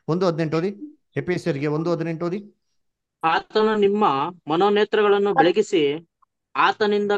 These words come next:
Speaker 2: ಕರೆಸಿಕೊಂಡವರು ನಿರೀಕ್ಷಿಸುವ ಪದವಿ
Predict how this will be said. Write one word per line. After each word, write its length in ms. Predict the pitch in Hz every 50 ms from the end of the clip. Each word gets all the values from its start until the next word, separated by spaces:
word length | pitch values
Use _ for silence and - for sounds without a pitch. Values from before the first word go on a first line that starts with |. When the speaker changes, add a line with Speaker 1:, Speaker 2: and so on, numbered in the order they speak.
| -
Speaker 2:
ಕರೆಸಿಕೊಂಡವರು 1160 | - - 175 196 196 196 208 202 - 190 185 190 190 190 190 190 196 196 175 135 131 143 165 - _ _ _ _ _ -
ನಿರೀಕ್ಷಿಸುವ 680 | 170 180 185 214 - - - 208 202 - 202 190 185
ಪದವಿ 760 | 170 _ - 165 170 196 202 196 196 190 156 143 147 165 339